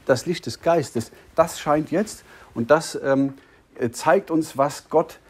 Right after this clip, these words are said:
mit seinem Wort wollte.“ Beispiel Sabbat, Sabbatgebot, du sollst den Feiertag heiligen, ja? Nicht arbeiten.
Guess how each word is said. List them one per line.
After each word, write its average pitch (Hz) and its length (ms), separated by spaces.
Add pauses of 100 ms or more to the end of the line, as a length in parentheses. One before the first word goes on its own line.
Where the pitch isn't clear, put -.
(320)
mit 151 160
seinem 139 360
Wort 127 240
wollte.“ 107 340 (160)
Beispiel 202 600 (840)
Sabbat, 190 520 (1120)
Sabbatgebot, 165 720
du - 20
sollst 123 240
den 135 80
Feiertag 139 480
heiligen, 160 380
ja? 170 180 (880)
Nicht 127 320
arbeiten. 147 540